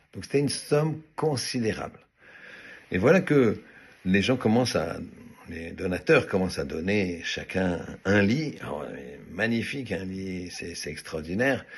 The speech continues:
L'autre, il, il, il donne trois lits. L'autre, et tout d'un coup, il y en a un qui donne quinze lits. Et incroyable, c'est fabuleux. Et donc, ça continue un petit peu comme ça. C'est, c'est une ambiance magnifique de, de générosité. Et puis, tout d'un coup, on entend des bruits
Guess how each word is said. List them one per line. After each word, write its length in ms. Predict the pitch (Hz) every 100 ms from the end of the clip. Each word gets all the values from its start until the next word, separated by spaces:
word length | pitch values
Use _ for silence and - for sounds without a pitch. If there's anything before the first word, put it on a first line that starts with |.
| - - -
L'autre, 360 | 95 107 -
il, 100 | 87 78
il, 320 | 101 87 90
il 200 | 90 90
donne 400 | 85 95 92 92 - - -
trois 320 | - - 127
lits. 320 | 139 151 131 - - - -
L'autre, 280 | 92 107 -
et 40 | 101
tout 120 | 123
d'un 120 | 120
coup, 100 | -
il 80 | 139
y 40 |
en 60 | 113
a 60 |
un 80 | 131
qui 140 | 131 113
donne 160 | 135
quinze 340 | - 190 156 143
lits. 260 | 117 - - - _ _ _ _ -
Et 60 | -
incroyable, 720 | 95 95 - - 78 87 78
c'est 180 | - 80
fabuleux. 560 | - 87 80 82 80 - - - - - -
Et 100 | -
donc, 180 | 123 120
ça 140 | -
continue 380 | 110 117 - 151
un 60 | 131
petit 160 | -
peu 140 | 98 127
comme 160 | 101
ça. 180 | 95 127
C'est, 200 | 110 87
c'est 160 | 82 85
une 520 | 78 78 _ - 87
ambiance 520 | 87 101 101 - - -
magnifique 600 | 95 101 90 - 123 104
de, 140 | 90
de 140 | 87 92
générosité. 600 | 95 98 90 87 92 151
Et 60 |
puis, 160 | 151 156
tout 120 | 190
d'un 120 | 202
coup, 240 | 165 123 123 - _ _ _ _ _ - - - -
on 100 | 117
entend 220 | 135 175
des 120 | 127
bruits 480 | 104 110 147 160 -